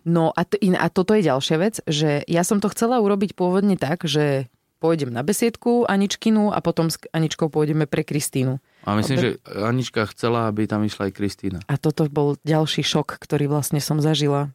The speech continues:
Speaker 1: s našimi deťmi, že Anička normálne povedala, aby Kristínka prišla na besiedku, že ona chce, aby tam bola Kika.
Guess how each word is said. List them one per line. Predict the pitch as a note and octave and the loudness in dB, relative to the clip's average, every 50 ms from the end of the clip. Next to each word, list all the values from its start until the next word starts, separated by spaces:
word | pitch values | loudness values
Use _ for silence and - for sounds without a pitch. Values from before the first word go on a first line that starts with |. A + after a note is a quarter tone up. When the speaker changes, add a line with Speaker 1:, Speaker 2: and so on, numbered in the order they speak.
| _ | _
Speaker 1:
s | - - D3 | -8 -4 0
našimi | D3+ D3+ D3 D3 - D#3+ D3+ D3+ | 0 2 0 0 0 0 0 0
deťmi, | C#3+ D3 D3+ - - F3+ F#3+ G#3 | 0 0 -2 0 0 2 2 2
že | A3+ F3+ D3 D#3 D#3 D#3 D3+ D3+ F3 - | 2 0 0 0 0 0 0 -2 -4 -4
Anička | D#3 D3+ D3+ C#3+ - - - D3+ | -2 -2 -2 -2 -4 -8 -6 -4
normálne | C#3+ D3 D3 D3+ D#3+ D#3 D3+ D3+ D3+ D3 - - _ _ _ _ | -2 -2 0 0 0 0 0 0 -2 -4 -6 -8 _ _ _ _
povedala, | _ - D#3 C#3+ E3 E3 F#3 F3+ F3+ F3+ E3 | _ -4 0 0 2 2 2 2 2 0 0
aby | D#3 D#3+ C#3+ D3 - | 0 -2 -4 -6 -4
Kristínka | - D3+ D#3+ E3 - - E3+ D#3+ - D3 | -2 -2 0 0 0 -2 -4 -2 -2 -4
prišla | - - D#3 D3 - - D3+ D3+ | -4 -2 -2 -2 -2 -2 -2 -2
na | C#3 C3+ C3+ C#3 C#3+ - _ _ _ | 0 -2 -2 -4 -6 -10 _ _ _
besiedku, | _ - D3 - - C#3 - - - - D#3 | _ -6 -6 -4 -4 -4 -6 -6 -10 -10 -8
že | C3+ D3+ | -6 -4
ona | C#3+ C#3+ C#3+ | -4 -4 -4
chce, | - - - | -4 -4 -6
aby | C#3+ C3+ - | -6 -6 -6
tam | - C#3+ C#3 | -8 -8 -8
bola | C#3 C#3+ C#3+ C#3+ | -6 -4 -4 -4
Kika. | - - C#3+ - - - | -4 -6 -8 -10 -10 -18